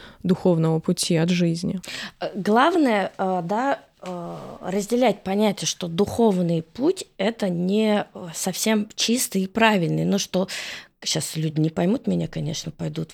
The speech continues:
Speaker 2: в это, в
Speaker 1: Не, мы тут, э, разные.
Speaker 2: Да, то есть духовный путь — это и есть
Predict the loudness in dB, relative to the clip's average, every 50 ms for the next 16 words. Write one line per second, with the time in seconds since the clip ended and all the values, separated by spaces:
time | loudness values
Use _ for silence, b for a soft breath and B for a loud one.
0 | -14 -18 -16 -16 -16 -16 -16 -16 -16 -16 -18 -20 -20 -12 -6 -2 0 0 0 0
1 | -2 -2 -2 -2 0 2 2 2 2 2 2 2 2 0 0 -2 -4 -6 -6 -6
2 | -6 -6 -6 -4 0 2 4 4 4 2 2 0 0 0 0 -4 -12 -14 -8 -2
3 | 0 0 2 6 6 6 6 6 4 2 0 2 2 2 4 4 2 2 2 2
4 | 2 2 4 4 4 4 4 2